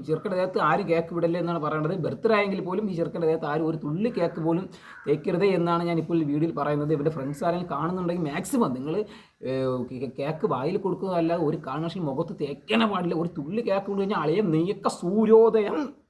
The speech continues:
കാണില്ല എന്നാണ് പുള്ളിക്കാരി ഭാര്യ പറഞ്ഞേക്കണത്. അത് പുള്ളിക്കാരി എല്ലായിടത്തും കൂടെയാണ് പറഞ്ഞേക്കണത്. ദിയടുത്ത് ദി-, എന്ന് വെച്ച് കഴിഞ്ഞാൽ ആ ഒരു പർട്ടിക്കുലർ മനസ്സിലാവുന്നുണ്ട്, കാര്യം മനസ്സിലാവുന്നുണ്ട്. അതുകൊണ്ട് പുള്ളിക്കാരി ബർത്ത്ഡേക്ക് കേക്ക് കൊണ്ട് പോവല്ലേടെ, അവിടെ നാളത്തെ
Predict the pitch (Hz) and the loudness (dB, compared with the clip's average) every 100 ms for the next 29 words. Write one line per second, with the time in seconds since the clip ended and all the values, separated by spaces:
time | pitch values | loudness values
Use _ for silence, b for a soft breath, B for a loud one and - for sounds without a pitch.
0 | _ _ _ _ _ b b b - 120 | _ _ _ _ _ b b b -6 -4
1 | 123 104 98 95 _ 110 120 131 147 180 | -2 -4 -6 -12 _ -6 -4 -2 -4 -6
2 | - 135 135 135 - 131 135 127 120 117 | -8 -4 -2 -2 -2 -2 -2 -2 -4 -6
3 | 127 131 117 123 123 120 147 160 143 127 | -6 -4 -4 -6 -6 -4 -2 0 -2 -4
4 | 120 117 156 175 - 185 185 175 151 156 | -6 -4 0 0 0 -2 -2 0 0 0
5 | 151 147 151 123 139 147 139 127 123 123 | 0 -2 -2 -2 -4 -4 -6 -6 -4 -2
6 | 120 117 117 117 131 151 180 - B B | -2 -4 -6 -6 -6 -6 -6 -8 B B
7 | B - 131 160 180 160 151 170 190 180 | B -6 -2 0 0 -4 -6 -6 -4 -4
8 | - 156 175 233 233 214 170 180 190 240 | -4 -8 -4 0 2 0 -2 -4 -6 -4
9 | 254 247 226 165 147 180 180 156 175 190 | -2 -2 0 0 -2 -4 -4 -6 -4 -2
10 | 170 - 196 196 175 196 208 185 190 220 | -4 -2 -4 -2 -4 -2 -2 0 2 4
11 | 220 196 170 190 - 160 170 | 4 4 2 0 -4 -2 0